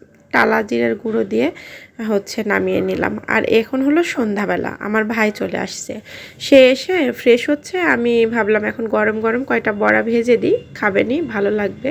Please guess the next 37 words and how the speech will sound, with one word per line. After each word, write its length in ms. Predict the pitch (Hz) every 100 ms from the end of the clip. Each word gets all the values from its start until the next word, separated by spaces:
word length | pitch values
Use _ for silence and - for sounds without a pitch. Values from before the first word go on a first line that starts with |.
| 339 -
গরম 280 | 240 247 277
গরম 280 | 269 269 247
বড়া 180 | 226 226
ছাড়া 240 | - 294
একদম 340 | 254 208 214 220
ভালো 200 | 214 208
লাগে 240 | 185 -
না। 160 | - - - - - - - -
তো 100 | 262
এখানে 400 | 269 269 294 277
এই 60 |
যে 120 | 269
কয়টা 500 | - 269 240 233 233 214 -
অল্পই 320 | 131 233 247 254
ভাজতেছি, 520 | 247 240 - 240 254
ও 120 | 247
একাই 380 | 233 220 214 247
খাবে 320 | 247 269 262
তো। 280 | 285 359 269 - - - - -
আর 280 | - 214 208
আমরা 640 | - 226 226 226 233 233
রাতের 320 | 220 214 226
বেলা 220 | 233 233
ভাত 280 | 240 220 220 -
খাই 260 | - 254 240
না 220 | 240 196
এখন, 540 | 196 - 254 403 381 285
শুধু 240 | - 220
দুপুরেই 460 | 208 220 233 226 240
খাই, 320 | - 220 262
আর 140 | 311
রাতে 260 | 247 214 -
একটু 220 | 202 - 240
হালকা 320 | 214 196 220
খাবার 260 | - 208 220
খাওয়া 320 | - 214 214
হয়। 200 | 202